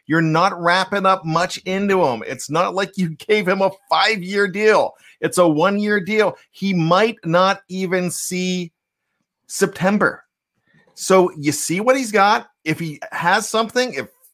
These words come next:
there was just some kind of disconnect with, uh, Ron Rivera, if there was some kind of disconnect in Washington, if the, uh, strip bars were so good in the district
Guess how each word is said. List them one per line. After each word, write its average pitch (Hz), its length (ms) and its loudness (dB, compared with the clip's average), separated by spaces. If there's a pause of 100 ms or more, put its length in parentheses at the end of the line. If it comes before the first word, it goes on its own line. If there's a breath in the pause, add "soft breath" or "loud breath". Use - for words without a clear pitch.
(120)
there 147 200 2
was 131 140 -4
just 120 220 -8
some 135 180 -4
kind 131 160 -4
of 110 100 -8
disconnect 208 680 -4 (400 soft breath)
with, 143 340 4
uh, 127 200 6
Ron 120 260 0
Rivera, 220 840 4 (280 soft breath)
if 123 100 -12
there 147 140 4
was 139 140 -2
some 143 240 -2
kind 156 200 -4
of 131 80 -6
disconnect 175 680 -4 (100)
in 127 260 -6
Washington, 208 840 -2 (300 soft breath)
if 147 300 2
the, 135 280 0
uh, 127 300 4
strip 208 320 -2
bars 202 380 4
were 123 80 -8
so 190 520 -2
good 233 280 4
in 233 160 0
the 226 80 4
district 240 640 0